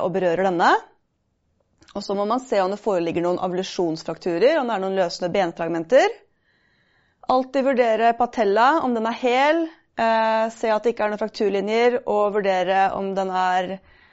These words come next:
luksert eller ikke. Og så har vi et annet tegn som heter hydrops. Det betyr at det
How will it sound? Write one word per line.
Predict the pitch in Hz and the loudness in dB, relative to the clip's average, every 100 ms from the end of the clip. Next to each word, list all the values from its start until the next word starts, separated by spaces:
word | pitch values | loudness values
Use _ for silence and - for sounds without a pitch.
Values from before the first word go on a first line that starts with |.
| _ - | _ -6
luksert | 190 - - 220 233 294 | -6 -6 -4 2 2 2
eller | 294 277 269 | -2 -2 -2
ikke. | - 320 440 - _ _ _ _ _ _ _ _ | 0 2 0 -6 _ _ _ _ _ _ _ _
Og | 262 | -6
så | 247 214 | -2 2
har | 262 | 2
vi | 254 | 2
et | 277 - | 0 2
annet | 269 214 240 - | 2 2 0 -4
tegn | 233 220 294 330 311 | 0 2 4 4 2
som | - 262 | -2 -4
heter | 233 247 | -2 -4
hydrops. | - 214 180 190 247 330 - - | -2 -4 -4 2 2 2 -2 -8
Det | 202 | -4
betyr | 240 - 214 190 | -4 -2 0 0
at | |
det | 190 | 2